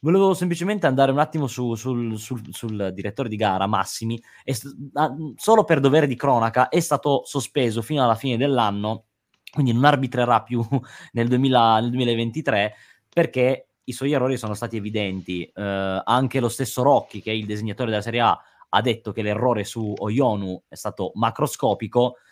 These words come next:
ma mi è sembrato un po', un po' strano che nessuno abbia parlato dell'episodio di Lautaro Martinez, del rigore assegnato nella stessa identica giornata, eh, se parlo a, a distanza di qualche ora.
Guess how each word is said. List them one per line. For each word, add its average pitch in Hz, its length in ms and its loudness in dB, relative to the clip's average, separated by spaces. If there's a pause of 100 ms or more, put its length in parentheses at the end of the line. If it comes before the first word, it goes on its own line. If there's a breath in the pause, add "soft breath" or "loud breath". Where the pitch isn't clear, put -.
(460 soft breath)
ma 233 200 4
mi 233 100 0
è 220 60 0
sembrato 185 760 0
un 156 160 -6
po', 165 760 4
un 175 100 -2
po' 196 140 0
strano 107 720 -2
che 160 160 -4
nessuno 196 680 0
abbia 135 300 2
parlato 113 580 0
dell'episodio 139 840 -2
di 180 100 -4
Lautaro 143 380 2
Martinez, 101 680 -6 (240)
del 104 180 -8
rigore 104 600 -2
assegnato 113 640 -4
nella 131 260 -2
stessa 196 400 -6
identica 131 300 -4
giornata, 110 760 -2
eh, 87 40 -14
se 87 180 -18
parlo 107 400 -4 (280 soft breath)
a, 123 160 4
a 139 120 2
distanza 180 360 -2
di 147 120 -2
qualche 160 420 4
ora. 87 320 -2